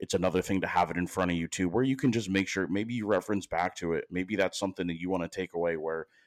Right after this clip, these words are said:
that is important to you. And it is important to find that way to have a quote unquote decision matrix or something to work off of.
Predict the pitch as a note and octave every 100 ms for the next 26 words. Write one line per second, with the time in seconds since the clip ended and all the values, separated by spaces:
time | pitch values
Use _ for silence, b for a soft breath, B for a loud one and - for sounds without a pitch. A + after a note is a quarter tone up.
0 | _ F2 F#2+ G#2+ F#2 - F2+ C#2+ E2+ D#2
1 | D#2 D#2 E2 E2+ G2 F#2 F2 E2+ C#2 E2
2 | - D2+ - _ _ _ _ _ - F#2+
3 | G2 F#2+ E2+ G1+ F2 D#2+ D#2 F2 F#2+ F#2+
4 | E2+ D2 E2 _ _ _ _ _ - B2
5 | A#2 G2 F#2+ F2+ D#2+ F2 F#2 E2+ F2 E2
6 | D#2 D#2+ D#2 E2+ E2 G2+ F#2 E2+ E2+ E2+
7 | - C#2 E2 - C#2 -